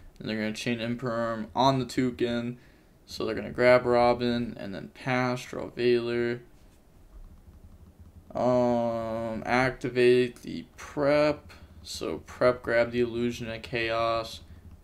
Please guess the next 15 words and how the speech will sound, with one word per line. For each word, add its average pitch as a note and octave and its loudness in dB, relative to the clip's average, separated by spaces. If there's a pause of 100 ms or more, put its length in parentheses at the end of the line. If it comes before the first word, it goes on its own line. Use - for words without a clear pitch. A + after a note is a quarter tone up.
(160)
And A#2 -6
then G#2 -8
activate B2+ 2
the A2+ -4
Illusion A2+ -6
of A#2+ -6
Chaos. A2+ -2
So - -8
search - 0
souls, C3 2 (200)
and - -14
then - -14
put - -2
back A2+ 0
one, A2 -4